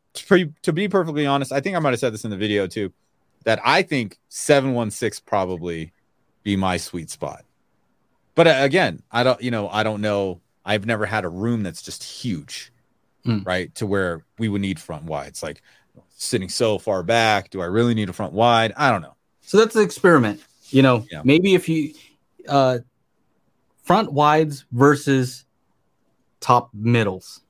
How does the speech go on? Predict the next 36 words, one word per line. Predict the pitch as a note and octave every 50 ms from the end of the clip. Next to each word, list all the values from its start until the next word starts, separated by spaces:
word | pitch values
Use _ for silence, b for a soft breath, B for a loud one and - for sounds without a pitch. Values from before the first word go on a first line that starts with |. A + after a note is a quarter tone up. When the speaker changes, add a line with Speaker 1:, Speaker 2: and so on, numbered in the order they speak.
| _ _ _ _ _ _ _ _
Speaker 2:
That's | A#2 B2 C3 -
really | C#3+ C#3+ C#3 C#3 C3
the | A#2+ A2
debate. | G#2+ A2 G2 F#2 - - _ _ _ _ _ _ _ _ _
Speaker 1:
Yeah. | - B2+ D3+
Speaker 2:
Right? | E3 D3+ - _ _ _ _ _ _ _ _ _ _ _ _ - -
I | B2+
think | C3+ F#3+ F3 E3 E3
you | F#3
could, | G3 F#3+ C#3 B2 B2+ - _ _
you | D3 E3+ G3
could | G3+ -
probably | D3+ A#2+ A2 G#2
do | G2 G2 F#2+
that. | F#2+ G2 - - _ _ _ _ _ _ _
You | - C#3+
could | D3 C3+ A#2
do | A2+ A#2+ A2
that, | A2+ G2+ G2+ F#2+
uh, | F2 G2 G2 F#2+ F#2 F2 F2
Speaker 1:
I | A2
have, | D#3+ F3
I | D#3 D3
Speaker 2:
experiment | C3 A#2 G#2+ A2+ A#2 A#2+
Speaker 1:
have | A#2+ G2+
Speaker 2:
pretty | - A2 - G#2+
easily. | G#2+ A2 G#2+ A2+ F#3
Speaker 1:
two, | G3 G3 F3 C#3 A2 G2+ - -
I | A#2
have | B2 B2+ A#2
two | - - G#3
receivers | G3 E3+ D3+ - D#3 D3 C3 A2 F2
that | F#2+ F#2
can | - G2+
do | G2+ G#2
both. | G2+ F2+ - - _